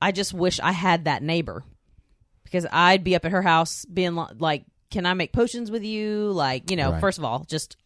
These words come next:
Speaker 1: aesthetically very
Speaker 2: Yeah.
Speaker 1: pleasing. But for me, I feel like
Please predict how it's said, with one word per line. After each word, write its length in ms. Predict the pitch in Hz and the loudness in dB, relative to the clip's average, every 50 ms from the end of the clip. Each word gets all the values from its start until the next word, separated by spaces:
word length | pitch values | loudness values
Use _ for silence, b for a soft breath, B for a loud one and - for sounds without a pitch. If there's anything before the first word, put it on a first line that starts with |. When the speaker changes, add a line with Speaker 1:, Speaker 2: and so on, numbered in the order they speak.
| _ | _
Speaker 1:
aesthetically 600 | - 180 180 - - 202 180 175 - 160 151 139 - | -6 -6 -4 0 0 0 0 -2 -4 -4 -6 -6 -6
very 220 | - 143 165 151 143 | -4 -2 -2 0 0
Speaker 2:
Yeah. 60 | - 131 | -2 -2
Speaker 1:
pleasing. 200 | 127 131 147 123 b b b b b b b b b b _ _ | -4 -6 -10 -14 b b b b b b b b b b _ _
But 320 | - 185 226 214 202 - - _ _ _ _ _ _ _ _ _ _ _ _ - - - | 4 6 6 6 6 2 -2 _ _ _ _ _ _ _ _ _ _ _ _ -20 -20 -8
for 180 | - - 247 | 0 0 2
me, 460 | 247 233 220 254 311 359 415 415 349 | 2 2 2 2 2 2 2 2 2
I 80 | 240 208 | 2 2
feel 240 | - - - 202 185 | 2 0 0 2 2
like 280 | 170 165 165 160 - | 4 2 2 0 -2